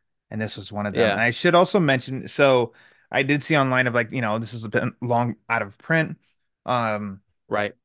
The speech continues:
Speaker 1: if you look online, you can read it digitally,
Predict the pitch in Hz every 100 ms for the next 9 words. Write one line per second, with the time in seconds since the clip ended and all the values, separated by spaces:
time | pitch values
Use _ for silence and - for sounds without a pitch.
0 | _ - _ _ - 131 151 151 170 180
1 | 160 156 143 127 123 135 127 110 101 101
2 | 110 110 _ _ _ _ _ _ _ 127
3 | 123 123 - 139 156 170 151 143 131 117
4 | - - - _ _ _ _ _ - 123
5 | - 143 135 - 104 92 92 120